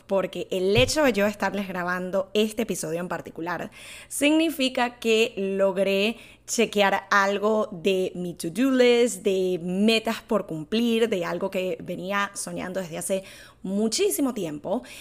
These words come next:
y que finalmente me decidí a tomar acción, a dar ciertos pasos para ver si podía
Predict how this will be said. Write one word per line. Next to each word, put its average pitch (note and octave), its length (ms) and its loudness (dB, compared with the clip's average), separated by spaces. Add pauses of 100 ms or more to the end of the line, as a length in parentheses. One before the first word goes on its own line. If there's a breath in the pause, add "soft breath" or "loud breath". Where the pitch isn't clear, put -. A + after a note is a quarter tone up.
(140 loud breath)
y F4+ 160 2
que E4 140 2
finalmente A#3 760 0
me G#3+ 160 0
decidí G3 600 -4
a F3 80 -4
tomar G3+ 460 0 (160)
acción, F#3+ 760 -2
a E3 160 -4
dar F#3+ 240 -2
ciertos C4+ 560 -4
pasos G3+ 500 0 (280 loud breath)
para G3+ 180 2
ver G3 140 2
si B3 160 0
podía F#3 500 0